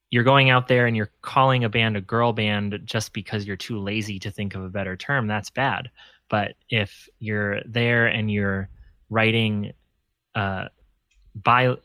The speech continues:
uh, a s-, a subheader for a review, and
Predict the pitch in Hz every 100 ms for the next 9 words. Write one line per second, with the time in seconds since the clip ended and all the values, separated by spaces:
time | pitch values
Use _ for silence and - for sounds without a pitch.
0 | - - _ _ - 131 107 104 - -
1 | _ - 107 - - 113 - 147 147 117
2 | 101 101 110 - - 104 101 101 101 _
3 | _ _ _ _ _ _ _ - - 104
4 | 101 98 143 165 120 107 - 107 101 98
5 | 92